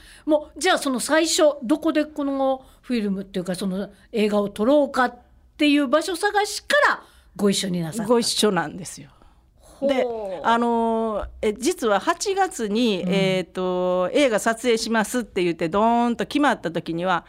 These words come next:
Speaker 2: 実は後から、あの、知ると、
Speaker 1: うん。
Speaker 2: もうすでに四月頃から、えー、制作の一部の人は動いてらっしゃったらしいんですね。
Speaker 1: はい。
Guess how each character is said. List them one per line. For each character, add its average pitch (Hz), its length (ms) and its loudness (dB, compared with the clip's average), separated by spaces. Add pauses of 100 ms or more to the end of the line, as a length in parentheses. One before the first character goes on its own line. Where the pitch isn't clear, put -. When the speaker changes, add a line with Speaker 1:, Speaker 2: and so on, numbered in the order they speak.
(160)
Speaker 2:
実 359 200 -2
は 190 120 4
後 220 180 0
か 440 120 0
ら、 226 220 2 (100)
あ 196 220 2
の、 180 300 0
知 214 220 -2
る 208 120 0
と、 208 360 0 (100)
Speaker 1:
う 208 40 -4
ん。 - 20 2
Speaker 2:
も 285 80 4
う - 20 -2
す 247 140 -4
で 254 100 2
に 208 120 -2
四 - 160 -2
月 311 240 0
頃 240 240 2
か 170 120 0
ら、 180 280 2 (240)
え 190 520 2
ー、 - 40 -4
制 262 180 2
作 240 240 -4
の 185 180 0
一 240 240 -4
部 226 120 -2
の 185 100 -2
人 - 160 -4
は 180 100 2
動 269 240 2
い 262 60 -4
て 247 100 0
ら 240 60 2
っ 214 40 0
し - 120 -6
ゃ 208 40 -4
っ - 20 -14
た - 120 -6
ら 170 140 -2
し - 100 -12
い 156 40 -10
ん 160 40 -10
で 151 80 -10
す 180 120 -12
ね。 247 180 -2
Speaker 1:
は 175 220 -2
い。 139 80 -10